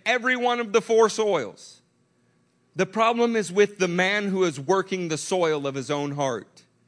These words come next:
You cannot live in sin and in righteousness. How many of you know the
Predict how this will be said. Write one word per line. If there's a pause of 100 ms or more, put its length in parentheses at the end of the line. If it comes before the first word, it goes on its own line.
(460)
You
cannot
live
in
sin (340)
and (300)
in
righteousness. (480)
How
many
of
you
know
the